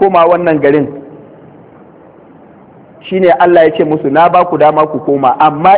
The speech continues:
idan kun zo shiga garin nan, ga doka nan, kun je kun ɗebo ƙazanta a waje,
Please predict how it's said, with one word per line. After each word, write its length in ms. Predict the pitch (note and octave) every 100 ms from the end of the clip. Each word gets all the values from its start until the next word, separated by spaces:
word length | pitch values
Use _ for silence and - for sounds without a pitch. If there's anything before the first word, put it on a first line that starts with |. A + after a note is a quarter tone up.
| F#3
idan 260 | D#3 F3 F3
kun 220 | F3+ F3
zo 120 | F3+
shiga 320 | F3+ D#3+ D#3 E3
garin 260 | D#3 F3 G3+
nan, 220 | F#3 A#2 - - - - - - - B2+
ga 280 | D3+ D#3 D3
doka 420 | D3 D3 C#3+ E3+
nan, 220 | F3 E3 B2 - - - - - - -
kun 160 | G3+
je 80 | G3+
kun 200 | G3+ G#3+
ɗebo 320 | - G#3+ G3 G#3
ƙazanta 480 | E3+ D#3 E3+ - D3+
a 100 | D3+ C#3
waje, 360 | B2+ C3 D3